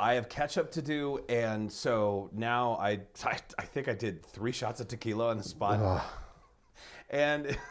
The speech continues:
Speaker 1: <laughs> it was go time. So we were out until, like, four thirty in the morning. At one thirty clearly here.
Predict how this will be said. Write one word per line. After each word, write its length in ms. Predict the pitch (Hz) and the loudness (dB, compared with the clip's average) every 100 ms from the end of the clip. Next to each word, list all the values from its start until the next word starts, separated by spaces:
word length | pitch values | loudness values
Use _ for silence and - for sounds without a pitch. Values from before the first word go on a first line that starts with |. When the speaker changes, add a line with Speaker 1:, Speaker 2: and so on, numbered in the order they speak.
| - | -16
Speaker 1:
<laughs> 220 | - - | -18 2
it 280 | 170 165 - | 6 6 6
was 200 | 185 180 | 2 2
go 220 | - 160 | 4 4
time. 360 | 156 185 151 139 | 4 4 4 2
So 180 | 156 139 | 2 6
we 160 | 165 | 6
were 140 | 190 151 | 6 4
out 240 | 156 151 | 4 2
until, 440 | 139 139 123 117 - - - - | -2 2 4 4 0 -14 -20 -4
like, 280 | 147 120 - | -2 -2 -2
four 180 | 143 151 | 2 2
thirty 300 | - 139 127 | 6 4 6
in 80 | 110 | 2
the 80 | 104 | 2
morning. 360 | 110 104 92 | 0 0 -2
At 120 | 98 | -6
one 300 | 107 107 156 | 0 2 4
thirty 260 | 175 160 143 | 6 6 4
clearly 440 | - 170 139 110 | 0 2 2 2
here. 440 | 117 151 95 92 | 2 4 4 0